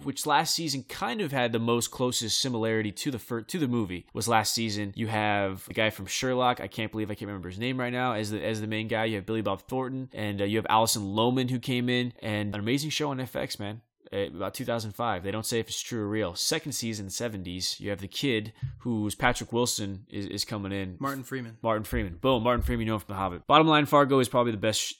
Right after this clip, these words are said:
Speaker 1: written drama on T V, I would say.
Speaker 2: Okay, I'm just gonna say this. I'm gonna go ahead and say this season I thought was better, strictly because of Peter Stormare. I mean, that dude's performance this, I, I don't know how you felt about it, but this season was incredible. I feel like I, I, I could emo-, I was emotionally connected to him.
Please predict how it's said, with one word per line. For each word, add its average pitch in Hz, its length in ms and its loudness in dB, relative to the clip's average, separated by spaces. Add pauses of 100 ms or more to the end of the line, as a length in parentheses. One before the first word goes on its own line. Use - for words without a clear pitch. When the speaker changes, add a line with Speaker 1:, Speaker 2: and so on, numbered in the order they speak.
(140)
Speaker 1:
written 104 320 -4
drama 101 320 -2
on 90 180 -4
T 87 160 -12
V, 78 240 -12
I - 60 -14
would - 100 -12
say. - 200 -10 (120)
Speaker 2:
Okay, 151 400 0
I'm 165 180 2
just 175 160 -4
gonna 165 160 0
say 147 220 -2
this. 120 380 -6 (120)
I'm 160 200 2
gonna 180 160 2
go 170 140 2
ahead 160 120 2
and 147 80 -4
say 135 140 -2
this 123 160 -6
season 127 240 -6
I 120 80 -8
thought 120 160 -8
was 117 100 -10
better, 117 380 -12
strictly 175 520 -2
because 143 460 -2
of 127 140 -8
Peter 131 220 -4
Stormare. 113 500 -8 (100)
I 151 60 -2
mean, 147 160 0
that 185 220 -2
dude's 214 240 -4
performance 151 600 -6
this, 151 440 -6 (180)
I, 147 160 -8
I 165 100 -2
don't 202 140 0
know 170 140 0
how 151 80 -2
you 139 160 -4
felt 196 240 -4
about 117 180 -8
it, 107 100 -12
but 123 120 -10
this 147 160 -4
season 147 360 -4
was 123 160 -8
incredible. 120 540 -6
I 117 100 -8
feel 143 180 -6
like 135 140 -8
I, 160 380 0
I, 151 120 0
I 151 40 2
could 151 180 -2
emo-, 147 260 0
I 151 100 -2
was 151 140 -2
emotionally 160 520 -2
connected 135 480 -6
to 156 80 -4
him. 156 240 -4